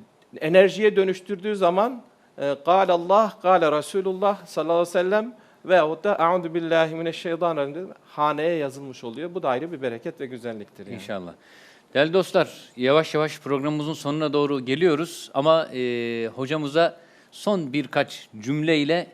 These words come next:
Speaker 2: yine bir iki yerden kendisinden bilgi isteyeceğiz. Kıymetli hocam, külliye meselemiz var.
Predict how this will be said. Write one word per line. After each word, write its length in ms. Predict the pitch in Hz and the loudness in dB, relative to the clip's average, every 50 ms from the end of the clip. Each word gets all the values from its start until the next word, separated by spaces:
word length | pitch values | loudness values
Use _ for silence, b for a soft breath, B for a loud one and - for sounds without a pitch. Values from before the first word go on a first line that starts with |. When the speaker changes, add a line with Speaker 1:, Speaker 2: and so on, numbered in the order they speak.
| _ _ _ | _ _ _
Speaker 2:
yine 460 | - 113 131 160 165 170 170 151 135 | -8 -4 -2 -2 0 -2 -2 -4 -4
bir 100 | 135 156 | -4 -4
iki 180 | 151 151 151 160 | -4 -4 -2 0
yerden 420 | 160 151 143 135 139 151 156 151 127 - - - | 2 2 2 2 0 -2 -4 -4 -8 -16 -12 -8
kendisinden 640 | - 139 147 143 131 - 147 143 143 151 147 131 | -6 -4 -4 -4 -6 -6 -6 -4 -4 -4 -4 -4
bilgi 220 | 131 139 135 135 151 | -4 -6 -4 -4 -4
isteyeceğiz. 540 | 139 120 - - 117 110 131 151 147 - B B B B B B B | -4 -4 -6 -6 -6 -4 -4 -4 -6 -8 B B B B B B B
Kıymetli 380 | - - 160 180 190 185 - 180 | -8 -4 -2 0 0 0 0 0
hocam, 240 | 160 131 127 107 87 - B B B B B B B B B B _ - | 0 0 0 -4 -4 -8 B B B B B B B B B B _ -6
külliye 400 | - 202 196 180 175 180 180 180 | -4 -2 -2 0 2 2 2 2
meselemiz 540 | 165 156 - 160 147 147 151 151 135 123 | 0 0 0 0 0 0 0 -2 -4 -4
var. 140 | 113 104 98 | -4 -6 -6